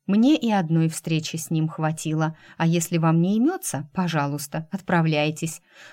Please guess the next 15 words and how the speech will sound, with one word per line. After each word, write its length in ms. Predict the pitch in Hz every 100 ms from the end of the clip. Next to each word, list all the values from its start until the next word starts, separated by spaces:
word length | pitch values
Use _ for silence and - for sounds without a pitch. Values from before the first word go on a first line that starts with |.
| -
Ладно, 380 | 262 262 165 175
ребят, 460 | 214 185 147 - _ -
всем 260 | - 254
спасибо 500 | - 180 170 233 180
за 100 | 156
хороший 500 | 160 165 175 165 160
день. 360 | 147 151 151 156 - -
Я 240 | 190 180
пойду, 520 | 156 175 170 147 151 156
мне 220 | 196 160
еще 200 | 160 160
посуду 480 | 156 147 - 151 156
мыть". 360 | 151 156 - _ _ _ _ -
Честно 360 | - 160 151
сказать, 520 | 127 - 151 302 -